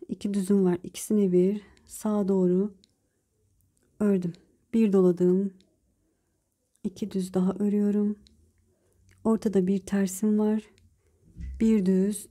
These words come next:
ikinci düz, bir doladım. İki ilmeğin ikisini bir düz ördüm. Bir ters. Son ilmeğimi de yine düz olarak ördüm.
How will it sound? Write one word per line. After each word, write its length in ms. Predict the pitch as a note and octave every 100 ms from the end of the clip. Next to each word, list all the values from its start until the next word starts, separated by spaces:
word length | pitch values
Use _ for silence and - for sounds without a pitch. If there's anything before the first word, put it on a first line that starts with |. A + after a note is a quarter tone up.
| -
ikinci 560 | F#3+ - G#3 F#3+ G3+
düz, 420 | G3+ G3+ G#3+ - -
bir 200 | A3 A3
doladım. 540 | G3 G3 F#3+ F#3+ G3 G3+ - - - _ _ _ -
İki 260 | - - A#3+
ilmeğin 340 | G#3+ G3+ F#3
ikisini 540 | F#3 F#3 - G#3+ G3+
bir 260 | F#3 F3+ F3 - - -
düz 200 | G#3 G#3+
ördüm. 460 | G#3+ G3+ G#3 G#3+ G#3+ _ _ _ _ _ _ _
Bir 180 | A3+ A3+
ters. 720 | G#3+ G3+ F#3+ G3 A3 - - - _ _ _ _ _ _ _ _ _ _ _ -
Son 320 | - D4 A#3+
ilmeğimi 440 | G3+ F#3+ F#3 F#3+
de 60 | G#3+
yine 400 | G3+ G3+ F#3+ F#3+ _ _ G3
düz 160 | G3
olarak 440 | G3 F#3 F#3 F#3 F#3
ördüm. 240 | F3+